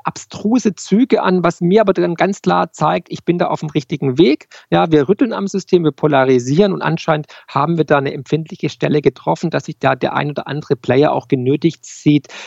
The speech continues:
gegen uns, ähm, zu argumentieren oder versucht zu argumentieren oder gegen uns zu schießen, aber meistens halt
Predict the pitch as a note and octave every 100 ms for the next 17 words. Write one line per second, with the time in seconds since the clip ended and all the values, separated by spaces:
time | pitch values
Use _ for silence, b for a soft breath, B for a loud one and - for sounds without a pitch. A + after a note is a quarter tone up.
0 | B C#3+ C#3+ D#3 - D3 D3 D3 - D3+
1 | C3 C3 B2+ - B2+ C3+ C3+ C3 B2 -
2 | D3+ D#3 D3 B2+ A#2+ - E3 - D3 C#3
3 | C#3 C3+ - D3 C3 D3+ C3 B2 B B
4 | C#3 D3 C#3 - C3+ - D#3+ D#3+ D3 B2
5 | A2+ C#3 - E3 C3+